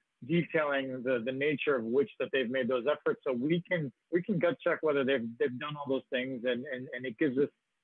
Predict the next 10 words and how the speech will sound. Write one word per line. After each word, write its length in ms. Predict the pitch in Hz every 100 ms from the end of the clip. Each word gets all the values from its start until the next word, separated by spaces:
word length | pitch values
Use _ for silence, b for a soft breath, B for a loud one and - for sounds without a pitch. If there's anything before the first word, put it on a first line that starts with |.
| _ -
gives 140 | 175
us 100 | 170 135
more, 500 | 147 151 156 147 127 _ _ _ -
gives 120 | 170
us 120 | 156 127
more 280 | 139 139
avenue 380 | 131 123 131 123
to, 200 | 117 117 113
to 100 | 131
understand, 640 | 127 123 117 131 120 117